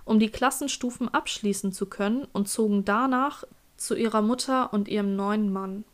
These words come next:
Der nun Neunjährige war nicht zufrieden mit der Situation, dass er Freunde und Familie zurücklassen musste, und ließ es die Personen in seiner Umgebung spüren.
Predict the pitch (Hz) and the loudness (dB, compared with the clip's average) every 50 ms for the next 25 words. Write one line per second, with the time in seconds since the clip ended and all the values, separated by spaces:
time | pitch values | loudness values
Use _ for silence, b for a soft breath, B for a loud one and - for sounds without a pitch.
0 | - _ _ _ _ _ _ - - - - - - - - - - b b b | -20 _ _ _ _ _ _ -20 -20 -20 -20 -20 -20 -20 -20 -20 -20 b b b
1 | b b b _ _ _ _ _ _ _ _ _ b b b b b b b b | b b b _ _ _ _ _ _ _ _ _ b b b b b b b b
2 | - - 233 233 240 247 247 240 240 240 240 262 285 294 269 262 269 269 277 269 | -2 2 4 4 6 6 6 6 6 6 6 6 6 6 6 6 6 6 4 2
3 | 262 - 262 262 247 233 220 208 214 226 269 - - - - - 233 - - - | 4 6 6 6 6 6 4 4 6 4 2 2 -2 -6 -4 -4 -4 -2 0 0
4 | 247 254 247 233 208 208 202 202 208 196 190 208 202 202 - - 202 196 196 - | 2 2 4 4 4 4 4 4 2 0 2 2 0 0 0 -2 -2 -2 -2 -4
5 | - - 208 202 208 220 247 262 - - 214 208 214 208 - 214 208 - - - | -4 0 0 2 2 2 0 -2 -4 -4 -2 -2 0 0 0 -2 -4 -4 -4 -2
6 | 233 240 262 269 269 254 254 247 285 285 - - 262 247 233 233 226 214 208 202 | 0 2 2 4 2 2 2 2 -2 -2 -2 -2 0 4 4 6 6 6 6 6
7 | 202 214 214 - - 220 220 247 269 262 - 220 202 202 - 202 196 190 196 196 | 4 2 0 -2 0 2 2 2 2 0 0 -2 -2 0 0 -2 0 0 0 -2
8 | 196 - - - 220 254 302 - B B B B B B B B B B - 214 | -2 -4 -4 -4 -2 -4 -4 -6 B B B B B B B B B B 2 2
9 | 208 202 226 247 262 254 247 247 - - 233 - - 226 214 202 220 226 254 262 | 4 4 4 2 2 2 0 -2 -2 -4 -6 -2 0 -2 0 2 2 2 2 2
10 | 277 277 - 208 208 208 214 208 208 208 - 202 196 185 214 220 220 226 233 240 | 0 0 -2 0 2 2 2 2 2 2 0 0 -2 0 0 0 2 2 0 0
11 | 233 - - - - - 190 185 175 175 185 202 | -2 -4 -8 -8 -6 -6 -4 -4 -4 -6 -8 -10